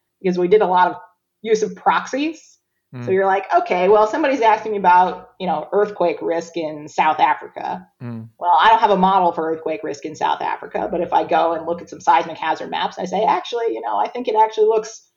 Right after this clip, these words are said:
Speaker 1: sort of similar to South Carolina."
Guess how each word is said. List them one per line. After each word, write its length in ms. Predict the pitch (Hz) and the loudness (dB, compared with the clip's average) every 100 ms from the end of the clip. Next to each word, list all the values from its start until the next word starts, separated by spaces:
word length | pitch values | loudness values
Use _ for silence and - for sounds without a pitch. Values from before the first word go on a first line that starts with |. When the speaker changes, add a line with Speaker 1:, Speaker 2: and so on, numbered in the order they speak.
| _ _ | _ _
Speaker 1:
sort 260 | - 226 220 | -2 2 2
of 60 | |
similar 420 | 220 226 220 214 | 2 2 4 4
to 640 | 208 226 220 208 202 190 185 | 2 2 6 8 8 6 0
South 340 | _ 220 202 - | _ 2 4 2
Carolina." 680 | 190 190 269 180 147 180 | 2 6 6 4 -2 -8